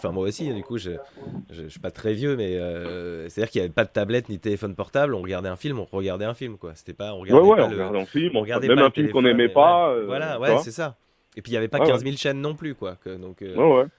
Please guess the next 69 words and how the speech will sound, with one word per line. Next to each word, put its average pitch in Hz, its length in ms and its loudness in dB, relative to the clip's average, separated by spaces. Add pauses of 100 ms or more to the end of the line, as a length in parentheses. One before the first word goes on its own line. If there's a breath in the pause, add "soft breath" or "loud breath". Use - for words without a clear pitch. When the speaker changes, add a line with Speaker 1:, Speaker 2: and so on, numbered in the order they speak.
(340)
Speaker 1:
voilà, 123 220 -10
Speaker 2:
Et - 40 -8
pareil 117 200 6
pour 120 120 2
la 110 60 8
Speaker 1:
euh, 113 40 4
Speaker 2:
musique, 135 280 0
hein. 156 200 0
On 98 100 2
achetait 101 200 4
un 107 40 8
Speaker 1:
ouais, 107 80 6
Speaker 2:
album - 260 6
Speaker 1:
on, - 40 -6
Speaker 2:
sans 101 180 -4
savoir, 110 280 6
Speaker 1:
c'est, 104 140 6
Speaker 2:
euh, 95 320 2 (120)
Speaker 1:
c'est 131 200 -12
ça. 123 120 -6
Speaker 2:
ce 110 60 -2
qu'il 104 60 8
y - 20 10
avait 104 140 6
Speaker 1:
Ouais, 104 100 4
Speaker 2:
dans 156 60 0
Speaker 1:
on 131 40 -6
Speaker 2:
tout 107 60 2
Speaker 1:
est, - 20 4
Speaker 2:
l'album 110 460 6
et, 95 300 -4 (380)
Speaker 1:
c'est - 180 -16
Speaker 2:
et - 20 -4
Speaker 1:
ça, 110 180 2
Speaker 2:
ça, 113 60 0
Speaker 1:
on 104 60 -12
Speaker 2:
ça 101 60 -10 (100)
te 104 40 -2
Speaker 1:
économise. 107 240 2
Speaker 2:
faisait, 120 340 10
ça 107 80 4
te 95 80 -8
faisait 110 240 0
écouter 107 380 -2
tout 120 120 0
l'album, 113 540 8 (600 soft breath)
euh, 95 1040 4
avoir 101 300 6
une 101 80 2
première 98 340 2
écoute, 147 540 0
une 98 100 0
deuxième 92 320 2
écoute, 139 500 4 (120)
une - 80 -8
troisième 95 300 6
écoute, 135 340 4
et 95 80 6
dire, « 98 160 4
Ah 131 80 10
ouais, 156 100 10
mais 101 120 4
au 92 40 2
début, 95 220 0
l'album, 107 380 4
je - 60 -4
l'aimais 85 200 2
pas, 156 240 6
mais 90 300 2